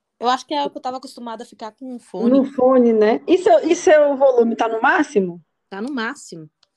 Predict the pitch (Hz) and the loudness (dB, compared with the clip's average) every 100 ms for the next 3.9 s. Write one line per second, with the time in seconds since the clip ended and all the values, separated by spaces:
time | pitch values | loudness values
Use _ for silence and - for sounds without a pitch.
0 | _ _ _ _ _ _ _ _ _ _ | _ _ _ _ _ _ _ _ _ _
1 | _ _ _ - 185 180 196 208 330 277 | _ _ _ -18 -16 -16 -8 -2 0 0
2 | 370 415 359 370 427 - - 320 311 311 | -2 0 -2 -2 -6 -8 2 2 2 0
3 | 311 311 320 294 320 294 285 220 220 | 0 2 2 4 2 0 0 0 0